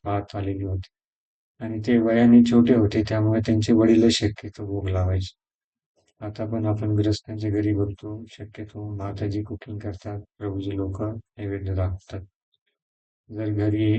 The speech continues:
प्रभूजी नसतील तर माताजी जे आहेत, लेडीज लोकं, तेच भोग दाखवतात.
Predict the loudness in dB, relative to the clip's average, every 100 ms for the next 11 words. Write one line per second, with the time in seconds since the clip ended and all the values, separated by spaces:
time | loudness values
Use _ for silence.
0 | -2 -10 _ _ _ -12 -6 -4 -2 0
1 | 0 -2 -4 -6 -4 -4 -4 -4 -4 -2
2 | -2 -4 -8 -10 -6 -2 -2 -4 -10 -8
3 | -4 -2 -2 -2 -4 -6 -10 -12 _ -18
4 | -16 -10 -6 -4 -2 -2 -4 -8 -10